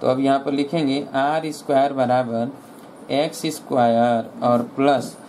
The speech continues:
ये ग्यारह बटा दो का square कर दें, और यहाँ से आर स्क्वायर बराबर X plus three का square कर दें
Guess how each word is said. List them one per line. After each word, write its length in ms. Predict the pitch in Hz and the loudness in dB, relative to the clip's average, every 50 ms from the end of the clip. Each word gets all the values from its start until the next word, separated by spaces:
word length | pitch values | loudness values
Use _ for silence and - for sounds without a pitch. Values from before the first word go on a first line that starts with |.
| - - - - - | -20 -20 -20 -12 -6
ये 220 | - 127 135 135 135 | -2 0 2 2 2
ग्यारह 320 | 127 131 127 131 131 131 117 | 2 2 2 4 2 2 0
बटा 300 | 113 117 117 - 127 120 | 0 -2 -2 0 -2 0
दो 180 | 113 127 139 143 | 2 2 0 0
का 200 | 143 147 143 143 | 2 0 0 0
square 340 | 143 - - - 143 135 135 | -2 -4 -4 0 0 0 0
कर 200 | 135 - 139 135 | 0 -2 -4 -4
दें, 220 | 127 135 135 143 147 - - - - - - - - - - - - - - - - - - - - | -4 -6 -8 -8 -10 -12 -18 -20 -20 -20 -20 -20 -20 -20 -20 -20 -20 -20 -20 -20 -20 -20 -20 -10 -4
और 180 | - 131 127 127 | -2 0 0 2
यहाँ 260 | 127 131 131 135 156 160 | 2 0 2 2 0 -2
से 280 | 151 - 127 120 127 139 - - - - - - - - - - - | -2 -4 -6 -6 -4 -6 -8 -10 -14 -16 -12 -10 -10 -8 -8 -4 -2
आर 260 | 131 131 143 160 165 160 | 0 2 2 0 0 -4
स्क्वायर 360 | 160 - - 143 135 135 131 | -6 -4 0 2 2 2 2
बराबर 1040 | 120 120 117 117 117 113 113 117 120 131 - - - - - - - - - - 135 | 0 0 2 2 2 2 2 2 0 0 -2 -6 -10 -10 -10 -12 -12 -12 -8 -4 -2
X 380 | 135 143 151 160 - - - 156 151 - | 0 0 0 -2 -4 -8 -8 -8 -8 -6
plus 600 | - 143 139 143 143 131 120 123 131 143 143 - - - - - - | -4 0 4 4 4 4 4 2 0 -2 -6 -10 -14 -18 -20 -18 -14
three 200 | - 131 143 160 170 | -6 -2 0 0 0
का 220 | 175 180 175 170 165 | 0 -2 -2 -2 -4
square 360 | - - - 165 160 160 147 | -4 -2 0 2 2 2 0
कर 200 | 147 156 147 143 | 0 0 2 2
दें 360 | 143 139 139 139 139 131 123 | 2 2 0 0 0 -2 -4